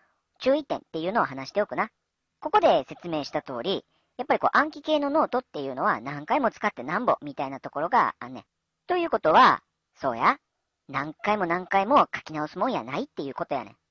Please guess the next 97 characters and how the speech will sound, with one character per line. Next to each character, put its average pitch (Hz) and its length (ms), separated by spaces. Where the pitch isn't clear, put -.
で 269 60
も、 370 240
そ - 180
う 392 60
な 214 100
る 151 80
と、 202 240
じ 233 80
ゃ 226 40
あ 180 60
最 180 180
初 196 100
っ - 20
か 254 140
ら 196 80
完 147 200
璧 175 140
な 190 80
ノ 262 140
ー - 20
ト - 80
を 160 80
作 - 160
ら 190 60
な 175 100
あ 147 60
か 214 100
ん 196 60
の 175 80
か 262 80
っ 285 60
て 113 100
な 127 120
る 139 60
わ 113 120
な。 180 140
で 311 100
も、 330 140
最 175 100
初 202 120
っ - 20
か 240 100
ら 202 80
完 160 160
璧 170 180
な 180 120
ノ 247 160
ー - 20
ト、 - 200
受 - 120
験 202 180
に 180 80
使 175 220
え - 20
る 175 60
ノ 254 140
ー - 40
ト - 120
っ - 20
て - 120
言 127 100
っ - 20
た 131 140
ら、 156 180
レ 147 100
ベ 196 120
ル 147 80
が 107 80
高 143 200
す - 80
ぎ 143 80
て、 110 120
勉 156 160
強 170 140
の 170 100
内 170 160
容 127 80
深 147 180
す 151 100
ぎ 131 80
て、 254 220
そ 220 100
ん 214 40
な 180 80
ん 151 60
も 139 80
う - 20
分 165 120
か 254 100
れ 269 80
へ 196 180
ん 190 40
っ - 20
て 135 100
な 139 120
る 143 60
し、 196 260